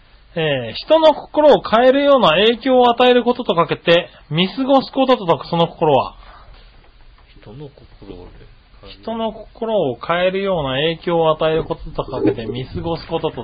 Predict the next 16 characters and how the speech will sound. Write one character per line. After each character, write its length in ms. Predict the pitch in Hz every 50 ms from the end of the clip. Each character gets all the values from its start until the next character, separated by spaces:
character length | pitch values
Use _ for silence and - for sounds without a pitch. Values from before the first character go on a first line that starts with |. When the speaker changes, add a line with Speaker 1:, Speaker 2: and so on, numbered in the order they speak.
| 110 104
Speaker 1:
解 80 | - -
く。 160 | - 95 - - - _ - -
Speaker 2:
見 100 | 92 90
過 180 | 90 - - 123
ご 160 | 113 113 107
す。 60 | - - - - 98 92 - _ _ _ _ _ _ _ _ _ _ - - _ _ _ _ _ _ _ _ _ _ _ _ _ _ _ _ _ _ _ _ _ _ _ _ _ _ _ _ _ _ _ -
Speaker 1:
影 400 | - - - - 160 165 170 139 - - -
響 80 | - 160
を 220 | 156 147 139 135
与 180 | 135 131 143 139
え 100 | 131 131
る？ 140 | 135 151 - _ _ - - 160 147 - _ _ _ _ _ - - -
見 140 | 131 135 135 120 180
過 80 | 175 165
ご 180 | 175 190 190
す？ 60 | 185